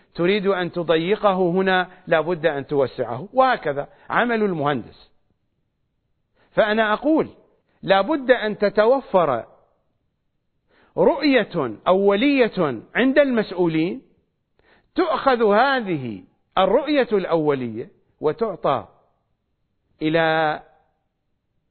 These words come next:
شركات فائقة في عملها،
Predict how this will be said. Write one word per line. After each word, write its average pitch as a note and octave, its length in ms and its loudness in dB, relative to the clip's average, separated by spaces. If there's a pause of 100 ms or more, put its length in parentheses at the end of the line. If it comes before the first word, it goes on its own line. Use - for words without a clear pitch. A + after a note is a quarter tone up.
(720)
شركات G3 920 0 (3000)
فائقة F#3 760 -2
في C#3+ 180 -6
عملها، A2+ 600 -8